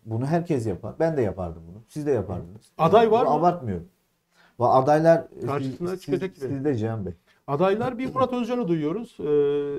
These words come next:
Speaker 2: Murat Özcan'ın ofisi türbeye dönmüş durumda. Her komiteden insanlar gelip bir bez bağlayıp gidiyor.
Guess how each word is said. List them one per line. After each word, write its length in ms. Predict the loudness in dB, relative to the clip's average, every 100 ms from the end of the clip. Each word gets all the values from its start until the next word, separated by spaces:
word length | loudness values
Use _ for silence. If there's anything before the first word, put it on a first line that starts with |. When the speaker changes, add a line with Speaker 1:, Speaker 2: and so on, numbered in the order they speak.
| -8 -10 -10 -12 -8
Speaker 2:
Murat 420 | -6 -6 -10 _
Özcan'ın 480 | -8 -6 -4 -4 -2
ofisi 400 | -4 -6 -8 -4
türbeye 360 | 0 4 4 4
dönmüş 320 | 2 0 -8
durumda. 380 | -10 -10 -8 -4
Her 180 | -4 -2
komiteden 380 | -2 0 0
insanlar 400 | 0 -4 -4 -2
gelip 260 | -2 -4 -4
bir 100 | 0
bez 220 | 0 2
bağlayıp 400 | -2 0 0 -2
gidiyor. 400 | -6 -6 -6 -6